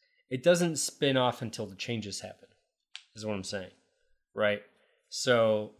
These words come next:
because you can't, the timeline stays the same until it's altered. Okay? So just,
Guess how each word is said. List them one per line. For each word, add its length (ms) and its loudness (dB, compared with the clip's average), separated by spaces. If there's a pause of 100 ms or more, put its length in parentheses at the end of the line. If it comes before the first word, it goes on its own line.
because 560 -2 (840)
you 100 -10
can't, 340 2 (680)
the 80 -6
timeline 500 6 (1300)
stays 380 0
the 60 0
same 260 6
until 240 0
it's 120 -4
altered. 440 -10 (560)
Okay? 240 -2
So 240 -4
just, 260 -2